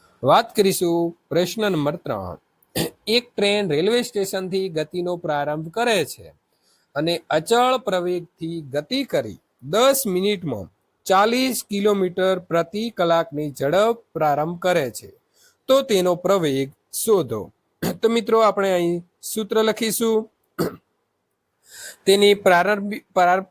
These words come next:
પ્રારંભિક એટલે કે શરૂઆતની ઝડપ શું છે, તો ઝીરો મીટર પ્રતિ સેકન્ડ છે. અંતિમ ઝડપ શું છે, એટલે કે વેગ, તો ચાલીસ કિલોમીટર પ્રતિ કલાક. તો ચાલીસ ગુણ્યા મિત્રો એક હજાર ભાગ્યા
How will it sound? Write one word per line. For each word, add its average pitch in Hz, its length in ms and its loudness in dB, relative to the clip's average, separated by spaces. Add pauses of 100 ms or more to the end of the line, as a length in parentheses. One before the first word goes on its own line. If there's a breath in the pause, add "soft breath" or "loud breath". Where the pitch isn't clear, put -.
(120)
પ્રારંભિક 202 540 0
એટલે 180 180 -2
કે 185 140 -2
શરૂઆતની 240 640 0
ઝડપ 208 280 0
શું 226 220 -4
છે, 180 180 -4
તો 165 120 -4
ઝીરો 185 440 0
મીટર 185 300 -6
પ્રતિ 185 340 -6
સેકન્ડ 180 400 -4
છે. 185 180 -4 (840)
અંતિમ 226 380 2
ઝડપ 226 360 4
શું 226 220 -2
છે, 220 200 -2 (880)
એટલે 170 200 -8
કે 175 240 -2
વેગ, 214 440 2 (280)
તો 151 160 -8
ચાલીસ 202 560 0
કિલોમીટર 156 640 -4
પ્રતિ 127 360 -6
કલાક. 156 400 0 (1080)
તો 151 60 -4
ચાલીસ 190 460 2
ગુણ્યા 160 360 -2
મિત્રો 143 280 -6 (240)
એક 180 220 -2 (120)
હજાર 196 420 4 (140)
ભાગ્યા 151 720 2